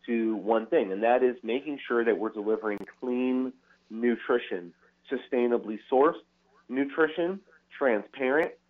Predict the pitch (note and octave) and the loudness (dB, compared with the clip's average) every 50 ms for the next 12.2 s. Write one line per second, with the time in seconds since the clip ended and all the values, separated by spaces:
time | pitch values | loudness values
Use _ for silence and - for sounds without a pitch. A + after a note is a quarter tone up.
0 | _ _ B2+ B2+ C3+ C#3 C#3 - D#3 D3+ C#3+ - - E3+ E3 F3+ F3 - _ _ | _ _ -4 -2 -2 -2 0 0 0 0 0 0 -2 -4 -4 -4 -8 -12 _ _
1 | _ _ - A#2+ B2+ C3 C3 C3 - - - C3 D3 E3 D#3+ - D#3+ D3+ A#2 - | _ _ 0 0 2 2 2 2 2 4 6 6 6 6 4 0 -4 -4 -4 -2
2 | G#2 A#2+ A#2+ A#2 - C3+ C3+ B2+ B2 A#2+ - _ - C#3 B2+ - C#3+ D3 E3 D#3+ | -2 -2 -2 0 0 0 0 0 0 -2 -8 _ -8 -8 -2 4 6 8 8 8
3 | C#3 C3 - - - _ _ _ _ - - B2 C3 B2+ A#2+ A#2+ B2 B2 - _ | 8 6 4 -2 -10 _ _ _ _ -6 2 6 6 8 8 6 6 4 -2 _
4 | _ _ _ - - A#2 A2+ A2+ G#2+ G#2+ G#2 - - - _ - C#3+ B2+ A#2 A2+ | _ _ _ -2 4 6 8 8 8 6 4 0 -6 -18 _ 0 2 2 2 2
5 | B2 A#2+ A#2 G2 G#2+ A#2 A#2 A2+ A2+ G2+ - A#2 A#2 A#2 A2+ A2 A#2 A#2+ B2+ D3 | 0 0 0 0 2 4 4 6 4 2 0 0 2 2 2 2 2 2 2 2
6 | D#3+ - - A#2+ A2 G#2+ - - - B2 A#2+ A#2+ A#2+ A2+ A2 - A#2+ B2 A#2+ A2+ | 0 -2 -6 -8 -8 -8 -10 -8 -6 -4 -4 0 0 -2 0 0 -2 -2 -2 -2
7 | G#2 G#2 C3+ F3+ - - - A2+ G2 F#2+ - - A2+ G#2+ - - D#3 C#3+ C#3 C3+ | -2 -2 -2 -2 -4 -4 -2 -2 -2 -2 -4 -6 -10 -10 2 6 8 8 8 8
8 | C3+ C3+ - - - _ _ - G3 A3 A#3 G#3+ F3 E3+ - D3+ B2+ A#2+ - - | 6 2 -4 -16 -20 _ _ -4 0 4 4 4 4 4 2 2 2 2 2 6
9 | C#3+ D3 E3 F3 F3 F#3+ F3 - D#3+ E3+ - - - D#3+ E3+ E3 E3+ F3+ G3 G3 | 8 8 8 8 6 4 2 4 4 2 4 6 6 6 6 6 6 4 2 0
10 | - _ _ _ _ _ _ _ _ - - F3 E3+ D#3+ D3+ D3+ D3 C#3+ C#3 C3 | -6 _ _ _ _ _ _ _ _ -10 -2 2 4 6 6 8 6 6 4 4
11 | B2 - - B2 C3+ B2+ B2 A#2 A#2+ B2+ C3 C3 C3 B2 A#2 A#2 A#2+ B2 C#3+ D3+ | 0 4 6 8 10 10 8 6 6 2 2 2 4 6 6 6 6 6 4 0
12 | E3 F3+ F3+ | -2 -2 -6